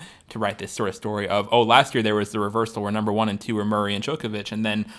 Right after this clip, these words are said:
Nadal and Federer came out of nowhere. This year, Murray's not here, but maybe Djokovic can come out of nowhere." And we don't know. We have no data on Djokovic whatsoever. He played one Kooyong match where he looked okay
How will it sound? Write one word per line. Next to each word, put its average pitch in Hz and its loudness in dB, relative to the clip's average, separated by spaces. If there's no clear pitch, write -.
Nadal 104 0
and 120 -6
Federer 170 2
came 113 -2
out 107 2
of 104 2
nowhere. 101 -2
This 170 -4
year, 117 0
Murray's 131 2
not 98 -6
here, 107 -2
but 123 -2
maybe 147 -2
Djokovic 190 0
can 147 -10
come 131 0
out 107 4
of 104 0
nowhere." 101 -2
And 127 0
we 127 -2
don't 175 2
know. 147 6
We 98 0
have 165 2
no 135 2
data 127 4
on 127 4
Djokovic 123 0
whatsoever. 110 0
He 113 -2
played 107 -2
one 107 0
Kooyong 117 0
match 110 0
where 107 -6
he 104 -4
looked 101 -8
okay 101 -4